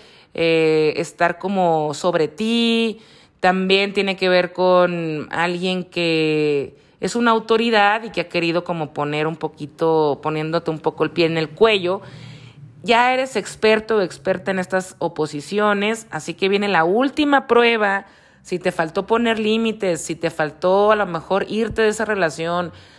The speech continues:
si te faltó cortar por lo sano, si te faltó algo ahí con alguien,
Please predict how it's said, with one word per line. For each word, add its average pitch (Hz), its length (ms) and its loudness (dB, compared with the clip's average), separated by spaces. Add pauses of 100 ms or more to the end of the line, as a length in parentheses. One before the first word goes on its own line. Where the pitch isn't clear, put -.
(120)
si - 160 -2
te 190 160 0
faltó 185 400 0
cortar 208 460 0
por 220 160 0
lo 202 160 0
sano, 170 580 0 (320)
si 190 160 -2
te 190 140 2
faltó 185 420 2
algo 240 420 2
ahí 214 240 0
con 214 280 0
alguien, 233 640 0